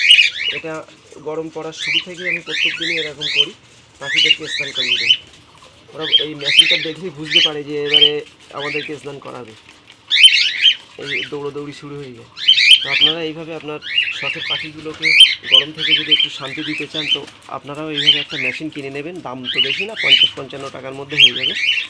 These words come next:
তো এরকম একটা মেশিন কিনে আপনারা পাখিগুলোকে এইভাবে একটু স্নান করিয়ে দেবেন। দিলে তাহলে এই যে অসহ্য গরমে যে, আহ, ওদের কষ্ট হয়, সেই কষ্টটা থেকে ওরা একটু লাঘব হবে। আপনারা দেখছেন, দেখছেন যে আমি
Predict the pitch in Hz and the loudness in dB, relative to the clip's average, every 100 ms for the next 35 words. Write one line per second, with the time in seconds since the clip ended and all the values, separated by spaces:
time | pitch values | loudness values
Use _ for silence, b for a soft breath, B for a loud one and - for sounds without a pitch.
0 | - - - - 135 - 135 139 143 143 | -10 -20 -18 -6 -2 -2 -4 -8 -10 -10
1 | 151 135 - 160 151 160 202 131 139 131 | -2 2 2 2 -2 -4 -4 -6 -6 -2
2 | - 127 143 147 156 214 220 - - - | -2 -4 -14 -14 -14 -14 -20 -20 -20 -14
3 | 135 147 175 175 196 180 - 139 - - | -12 -10 -10 -10 -8 -8 -6 -4 4 4
4 | 127 127 131 - - - - 143 147 147 | 6 2 0 -6 -14 -20 -12 -8 -4 -4
5 | 147 151 151 151 147 - - 170 151 135 | -4 -6 -2 2 4 6 6 4 0 -4
6 | 139 151 143 147 143 - - 147 131 127 | -4 -2 -2 0 0 0 -2 -6 -18 -18
7 | 120 - - - - - 143 - - - | -18 -18 -20 -10 -2 -2 -2 -2 0 0
8 | 160 139 139 147 139 135 - - 151 160 | -2 -6 -8 -12 -10 -10 -6 -4 -6 -8
9 | 170 156 - 143 135 139 139 123 120 - | 0 2 2 -2 -6 -6 -8 -8 -4 0
10 | - - - - - - - - - - | 0 -2 -12 -20 -20 -20 -20 -14 -8 -4
11 | - - - - - - - - - - | -2 -2 -8 -16 -20 -20 -20 -20 -20 -20
12 | - - - - - - - - _ _ | -20 -12 -10 -10 -16 -20 -20 -20 _ _
13 | - - - - - - - - - - | -12 -6 -2 -2 -2 -2 -2 -4 -8 -14
14 | - - - - - - - - - - | -20 -20 -20 -8 -8 -8 -16 -4 -2 0
15 | - 165 156 151 - - 151 - 180 165 | 0 -2 -4 -6 -6 -6 -6 -8 -10 -8
16 | 160 | -8